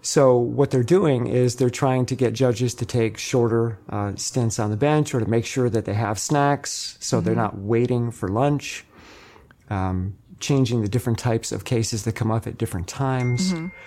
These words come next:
Speaker 1: But people don't realize that this is happening. People think that they're always in control of their behavior
Speaker 2: Mm-hmm.
Speaker 1: and their perceptions, and they're not.
Speaker 2: Right.
Speaker 1: So what started this conversation is that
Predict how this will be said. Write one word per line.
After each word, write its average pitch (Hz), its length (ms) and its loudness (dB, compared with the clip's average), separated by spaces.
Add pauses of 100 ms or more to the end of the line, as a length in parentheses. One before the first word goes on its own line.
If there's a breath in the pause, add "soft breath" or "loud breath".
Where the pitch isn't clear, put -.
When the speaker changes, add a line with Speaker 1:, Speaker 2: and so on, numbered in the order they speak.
(240 loud breath)
Speaker 1:
But - 360 0
people 196 280 0
don't 156 380 0
realize 135 460 0
that 113 140 -2
this 110 160 -4
is 120 120 -4
happening. 156 380 -2
People 156 260 -2
think 180 380 -2
that 117 140 -4
they're 117 260 0
always 175 680 2
in 147 300 2
control 139 640 0
of 123 120 -2
their 101 100 0
behavior 147 720 0
Speaker 2:
Mm-hmm. 160 360 -10 (120)
Speaker 1:
and 143 260 4
their 123 140 2
perceptions, 120 880 -2
and 139 260 4
they're 139 280 2
not. 165 720 0
Speaker 2:
Right. 170 340 -8 (1120 soft breath)
Speaker 1:
So 131 300 2
what 156 240 2
started 208 420 2
this 123 160 0
conversation 120 840 0
is 117 260 -2
that 113 260 -2